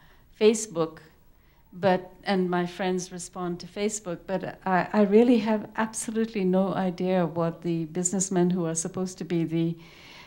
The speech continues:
uh, target audience, uh, actually <laughs> think of this strip.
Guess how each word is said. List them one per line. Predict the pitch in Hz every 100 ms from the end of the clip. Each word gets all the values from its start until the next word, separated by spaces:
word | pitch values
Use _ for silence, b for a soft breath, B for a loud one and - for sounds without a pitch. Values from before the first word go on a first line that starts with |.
| B -
uh, | 190 170 165 170
target | 208 214 202 -
audience, | 175 196 190 160 156 - - -
uh, | 175 170 -
actually | 185 185 - 190
<laughs> | 180 -
think | 196 208 - -
of | 220 -
this | 202
strip. | - - 175 -